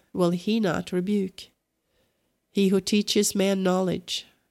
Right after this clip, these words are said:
the Lord knows the thoughts of man, that they are futile. Blessed is the man whom you discipline, Lord,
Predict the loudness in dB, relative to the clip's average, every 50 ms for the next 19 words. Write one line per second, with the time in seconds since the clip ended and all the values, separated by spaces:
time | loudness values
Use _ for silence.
0 | _ _ _ 0 2 4 4 4 4 2 2 2 2 2 2 2 0 -2 -4 -6
1 | -6 -4 -2 -2 0 0 -2 -2 -4 -4 -4 -2 -2 -2 -2 -2 -2 -4 -8 -10
2 | -16 _ _ _ _ -6 -6 -4 -2 -2 -2 0 0 -2 -4 -6 -6 -4 -4 -4
3 | -4 -6 -8 -8 -8 -8 -10 -12 _ _ _ _ _ _ _ _ _ _ _ _
4 | _ _ _ _ _ _ _ _ _ _ _ _ _ _ _ _ _ _ _ _
5 | 2 4 4 4 4 2 0 0 -2 -2 -2 -2 -2 -2 -2 -2 -2 0 -2 -2
6 | -2 -4 -6 -6 -4 -2 0 0 2 2 0 0 0 0 0 0 -2 -4 -6 -4
7 | -4 -4 -4 -4 -4 -4 -4 -4 -6 -8 -10 -12